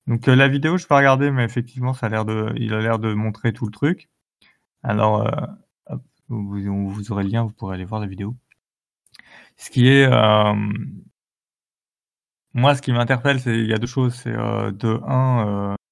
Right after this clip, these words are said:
ça reste un délit. Après, euh, bon, c'est fait en Inde, mais je pense qu'en Inde, quand même, ça reste un délit,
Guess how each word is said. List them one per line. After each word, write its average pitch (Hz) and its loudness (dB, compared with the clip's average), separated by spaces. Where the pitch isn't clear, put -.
ça - -8
reste 110 -2
un 110 -2
délit. 143 -2
Après, 113 -2
euh, 104 -2
bon, 104 -6
c'est - -8
fait - -8
en 110 -2
Inde, 117 -2
mais 104 -4
je 104 -12
pense 113 -14
qu'en 104 -6
Inde, 107 -4
quand 110 -4
même, 110 -2
ça 101 -6
reste 98 -8
un 101 -6
délit, 120 -4